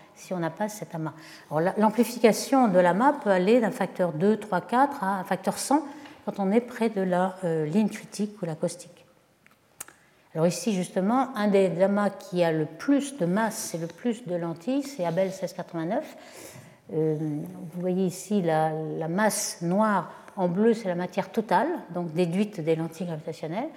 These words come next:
On voit que, euh, cette masse noire est en plusieurs morceaux, hein, il y a plusieurs sous-structures ici, et que, euh, le, une galaxie a été vue aussi à z égale sept point six, donc, euh, toujours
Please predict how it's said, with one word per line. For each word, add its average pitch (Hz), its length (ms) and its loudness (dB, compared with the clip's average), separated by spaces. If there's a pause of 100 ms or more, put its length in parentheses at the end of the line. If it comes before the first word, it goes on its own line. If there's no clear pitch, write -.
(420)
On 180 60 -4
voit 196 260 2
que, 208 180 -12
euh, 160 720 0
cette - 240 -16
masse 170 260 -10
noire 185 240 -4
est 156 160 -8
en 160 80 -6
plusieurs 185 460 2
morceaux, 175 420 0
hein, 202 120 0
il 170 80 -2
y 170 40 -2
a 165 60 -4
plusieurs 185 440 -4
sous-structures 214 720 -6
ici, 180 280 -8 (1040)
et 214 100 -2
que, 247 360 4 (1600)
euh, 170 840 2 (260)
le, 226 60 4
une 226 120 6
galaxie 185 480 4
a 190 80 8
été 175 220 2
vue 180 180 -2
aussi 196 320 -2
à 165 120 -2
z 160 80 -4
égale 170 380 -2
sept 165 300 -8
point 160 100 -8
six, 240 380 -4
donc, 175 180 -8 (100)
euh, 156 40 -4
toujours 196 500 -6